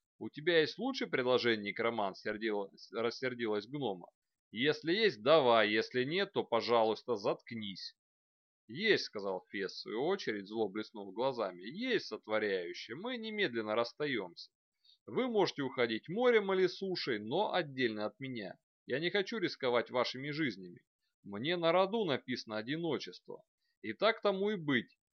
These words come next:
Все, кто находился рядом со мной, погибали, погибали невинные,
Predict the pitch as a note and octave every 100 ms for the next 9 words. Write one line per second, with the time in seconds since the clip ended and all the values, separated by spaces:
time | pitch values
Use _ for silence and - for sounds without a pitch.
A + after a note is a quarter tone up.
0 | _ _ - - E3+ E3+ E3 D#3 E3 E3+
1 | D#3+ - D3 D3+ D3+ - C#3 E3+ F#3+ D3
2 | B2 C3+ D#3 A#2+ G#2 F#2+ E2+ - A2 A#2+
3 | C3 D#3+ D3+ C3+ F#3 F3+ F#3+ C3+ G#2 F2+